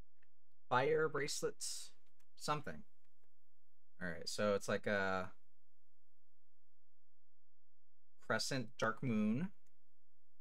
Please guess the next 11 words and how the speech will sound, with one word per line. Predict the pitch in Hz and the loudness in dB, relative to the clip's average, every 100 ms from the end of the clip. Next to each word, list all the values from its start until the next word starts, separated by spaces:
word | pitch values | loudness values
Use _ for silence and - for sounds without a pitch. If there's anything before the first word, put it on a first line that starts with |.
| - | -4
Saturn, | - - - - 117 107 107 107 127 190 - - - - - - - - - - - - 113 | -2 -2 0 6 8 10 8 6 2 0 -2 -4 -4 -4 -4 -4 -4 -4 -4 -4 -4 -4 0
another | 104 98 92 - | 2 2 2 0
crescent, | 110 - 139 | 0 0 0
dark | 123 123 - | 2 2 2
moon, | 117 104 104 139 214 - - - - - - - - - - - - - - 110 | 2 2 2 2 0 -2 -4 -4 -4 -4 -4 -4 -4 -4 -4 -4 -4 -4 -4 0
and | 110 | 2
then | 110 110 107 104 101 101 107 | 4 4 4 2 2 2 0
two | 147 | -2
stars. | - 120 92 - - - - - - - - - - - - - - - - - - - 107 | 0 2 2 0 -4 -4 -4 -4 -4 -4 -4 -4 -4 -4 -4 -4 -4 -4 -4 -4 -4 0 2
All | |
right. | 95 - | 2 2